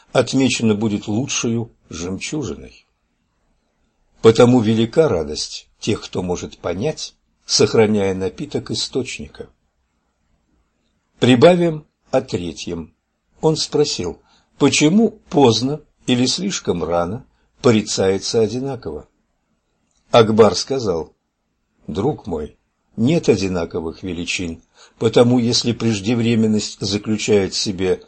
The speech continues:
находчивость, то её цена лучше, ибо запоздалость соединена лишь со смертью.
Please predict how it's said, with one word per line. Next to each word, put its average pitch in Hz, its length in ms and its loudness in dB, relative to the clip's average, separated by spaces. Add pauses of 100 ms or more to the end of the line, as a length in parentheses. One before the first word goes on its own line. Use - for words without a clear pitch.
(160)
находчивость, - 1080 -2 (440)
то 143 140 8
её 147 360 6
цена 147 420 0
лучше, 135 580 -2 (480)
ибо 135 240 4
запоздалость 151 720 4
соединена 98 800 -4 (320)
лишь 190 280 0
со 165 140 0
смертью. - 540 -8